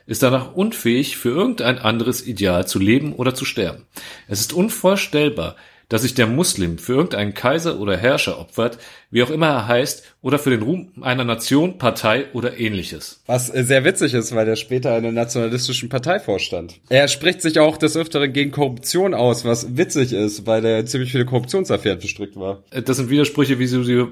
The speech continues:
Speaker 1: bei vielen nationalistischen, äh, Politikern später finden wirst.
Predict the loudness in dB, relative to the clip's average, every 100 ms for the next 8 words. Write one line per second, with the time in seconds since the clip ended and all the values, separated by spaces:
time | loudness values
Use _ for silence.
0 | 0 0 2 2 2 2 0 0 -4 -8
1 | -8 -2 -2 0 -4 -2 -4 -2 -2 -2
2 | -4 -4 -4